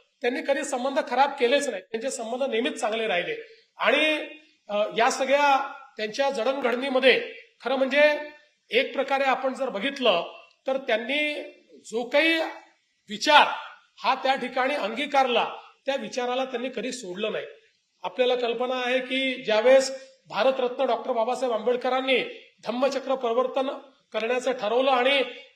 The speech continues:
एकोणीसशे छप्पन साली ज्यावेळेस पहिल्यांदा तो भव्य मोठा सोहळा हा त्या ठिकाणी झाला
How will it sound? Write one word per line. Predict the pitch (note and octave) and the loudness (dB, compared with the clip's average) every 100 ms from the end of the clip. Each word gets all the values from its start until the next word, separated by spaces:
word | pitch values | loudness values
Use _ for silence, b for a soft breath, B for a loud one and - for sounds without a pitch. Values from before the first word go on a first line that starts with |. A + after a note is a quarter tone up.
| - | -12
एकोणीसशे | G3 A#3+ B3 B3+ C4+ C4+ - | -4 0 0 4 4 4 -10
छप्पन | - C4+ | -2 -2
साली | B3+ B3+ C4 | 0 -2 -2
ज्यावेळेस | B3 B3 C4+ | 0 2 2
पहिल्यांदा | - A3+ A#3 C4+ C4+ B3+ F3 - - - | 2 0 2 2 6 6 6 -4 -12 0
तो | B3+ C#4+ - - - _ _ - | 6 6 4 -6 -16 _ _ 0
भव्य | C#4+ D#4 D4+ | 2 6 6
मोठा | C4+ C#4+ C#4 | 6 2 0
सोहळा | - A#3 C#4 B3 - - - _ - | 0 4 8 8 4 -4 -16 _ -2
हा | A3+ C4+ C#4 | 4 6 4
त्या | B3 | 0
ठिकाणी | A#3 B3 C4 A#3 | 0 0 0 0
झाला | G3 B3 B3+ F3+ | 4 8 8 6